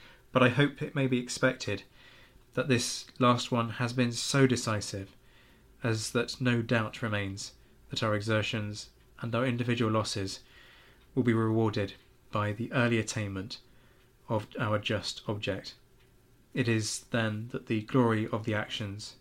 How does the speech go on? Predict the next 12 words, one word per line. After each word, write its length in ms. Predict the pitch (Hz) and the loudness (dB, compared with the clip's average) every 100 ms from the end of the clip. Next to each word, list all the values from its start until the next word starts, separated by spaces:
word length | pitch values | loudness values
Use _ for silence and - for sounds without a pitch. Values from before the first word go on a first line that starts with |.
| - | -10
in 80 | 113 | -6
which 220 | 117 - | -6 -4
our 120 | 104 | -6
friends 420 | 98 123 107 107 107 | -4 -2 -2 -4 -6
and 100 | 104 | -4
relations 440 | 110 107 - 107 | -4 -6 -8 -10
have 120 | 107 | -10
fallen 400 | - 110 101 98 - - - - - - - _ - - | -6 -4 -4 -6 -12 -20 -20 -20 -20 -20 -20 _ -12 -2
will 120 | 110 | 0
be 380 | 113 107 101 - | 2 0 -2 -8
some 340 | - 131 120 | -6 -2 -2
consolation 760 | 117 110 - 104 95 - 90 | -4 -8 -8 -8 -6 -6 -8